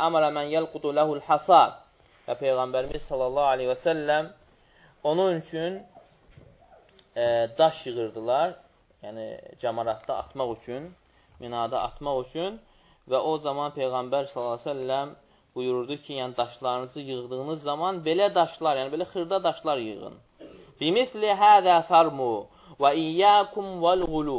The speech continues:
Yəni belə bir daşlar götürərək, yığaraq belə bir daşları atın, balaca daşlar, e, ifrata varmaqdan özünüzü qoruyun. Yəni ifrata varmaqdan çəkinin. Fə innəmə əhləkə mən kənə qabləkum əl-qulu fid-din.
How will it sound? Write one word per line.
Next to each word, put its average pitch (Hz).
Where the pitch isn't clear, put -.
Yəni 180
belə 220
bir 185
daşlar 156
götürərək, 143
yığaraq 131
belə 143
bir 131
daşları 135
atın, 180
balaca 139
daşlar, 190
e, 139
ifrata 160
varmaqdan 147
özünüzü 135
qoruyun. 131
Yəni 131
ifrata 143
varmaqdan 151
çəkinin. 151
Fə 139
innəmə 170
əhləkə 160
mən 151
kənə 147
qabləkum 151
əl-qulu 135
fid-din. 123